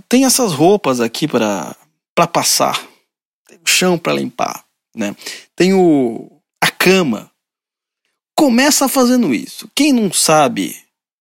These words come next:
dobrar, é, um lençol, alguma coisa assim, arrumar a cama, na hora que chegar pra ser presidente, fica difícil. Fica difícil, não é verdade? Então,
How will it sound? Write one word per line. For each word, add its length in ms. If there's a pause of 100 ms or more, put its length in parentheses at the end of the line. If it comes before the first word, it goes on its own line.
(920)
dobrar, 680 (880)
é, 180
um 100
lençol, 500
alguma 260
coisa 240
assim, 240
arrumar 300
a 40
cama, 500 (720)
na 160
hora 240
que 140
chegar 640 (100)
pra 140
ser 200
presidente, 600
fica 180
difícil. 680 (420)
Fica 220
difícil, 560
não 80
é 60
verdade? 480 (1120)
Então, 440